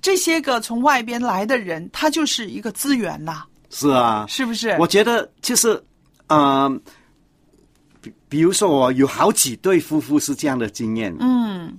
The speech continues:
Speaker 2: 啊，比如说吧，有一，我讲一个吧，其中一个呢是陪着他女儿到国外去读书，
Speaker 1: 呃，
Speaker 2: 陪读，
Speaker 1: 陪读的，
Speaker 2: 啊，
Speaker 1: 嗯。
Speaker 2: 陪公主读书，
Speaker 1: 嗯。
Speaker 2: 啊。其实他陪读的另外一个原因呢，就是他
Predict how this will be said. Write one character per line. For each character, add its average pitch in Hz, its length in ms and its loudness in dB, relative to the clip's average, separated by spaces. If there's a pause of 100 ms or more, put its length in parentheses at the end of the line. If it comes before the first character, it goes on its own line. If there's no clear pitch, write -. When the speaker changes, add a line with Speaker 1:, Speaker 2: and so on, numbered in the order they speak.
(140)
Speaker 2:
啊， 120 140 -2
比 131 140 -4
如 143 120 4
说 175 220 0
吧， 127 160 2
有 110 180 -2
一， 151 180 2
我 113 180 -4 (260)
讲 104 220 -6
一 147 100 0
个 147 180 -2
吧， 101 160 -6 (180)
其 - 180 -4
中 180 260 0
一 196 160 -6
个 180 200 0
呢 147 180 0 (160)
是 175 280 -2 (420)
陪 127 200 2
着 160 180 0
他 143 180 -4
女 113 240 -2
儿 87 380 -6 (480)
到 143 160 0
国 107 260 -4
外 117 280 -2
去 107 480 -8 (100)
读 101 160 -8
书， 101 300 -10
Speaker 1:
呃， 220 180 0
Speaker 2:
陪 - 0 -
读， 127 60 -4
Speaker 1:
陪 - 160 -2
读 110 240 0
的， 214 300 -4
Speaker 2:
啊， 110 140 -4
Speaker 1:
嗯。 104 80 -4
Speaker 2:
陪 127 140 0
公 131 240 -4
主 104 160 -8
读 101 220 -8
书， 104 340 -10
Speaker 1:
嗯。 226 80 -2
Speaker 2:
啊。 208 220 -4 (540)
其 226 140 0
实 247 220 0
他 233 160 0 (140)
陪 156 300 2
读 147 280 2
的 170 260 0
另 254 220 2
外 226 120 4
一 175 40 2
个 160 140 2
原 143 200 4
因 147 120 4
呢， 143 140 0
就 165 140 -4
是 151 160 -2 (300)
他 196 340 2